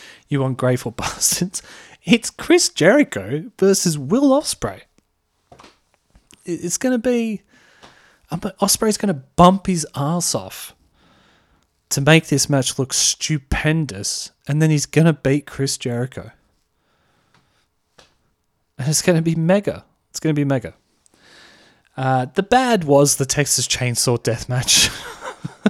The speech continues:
But, like, these kind of matches, th-, when, uh, me and Sir Matthew Kayfabe used to go back and look at W C W, it's in the, um,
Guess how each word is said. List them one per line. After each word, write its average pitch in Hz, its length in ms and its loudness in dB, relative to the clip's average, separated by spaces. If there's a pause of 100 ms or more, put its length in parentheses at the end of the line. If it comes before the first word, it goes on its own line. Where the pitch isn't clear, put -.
(1080)
But, 185 120 6
like, 190 320 6 (1080)
these 190 440 2
kind 208 220 2
of 185 60 2
matches, 151 400 0
th-, 151 160 -4 (500)
when, 208 540 -4 (100)
uh, 127 360 -4 (200)
me 208 400 0
and 131 420 0
Sir 120 460 -2
Matthew 127 300 -4
Kayfabe 117 520 -2
used 110 140 -4
to - 80 -8
go 117 200 -2
back 113 260 -6
and 110 120 -6
look 110 160 -10
at - 80 -18
W 110 240 -8
C 113 200 -4
W, 110 500 -6 (440)
it's - 180 -2
in 151 220 4
the, 120 360 0 (880)
um, 101 460 -10